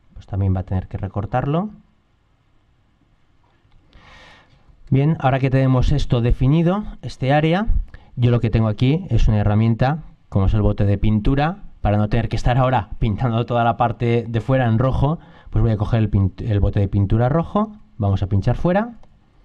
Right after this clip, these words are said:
Ep, pues por algún sitio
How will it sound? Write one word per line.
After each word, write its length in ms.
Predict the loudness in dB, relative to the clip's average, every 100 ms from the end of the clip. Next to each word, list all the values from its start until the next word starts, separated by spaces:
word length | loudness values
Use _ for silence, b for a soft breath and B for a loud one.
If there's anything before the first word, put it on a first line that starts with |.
| b b b b b b _ _ _ _
Ep, 240 | -2 -2 -6 -20 -16
pues 160 | -16
por 160 | -12 -12
algún 200 | -10 -12
sitio 440 | -12 -14 -12 -12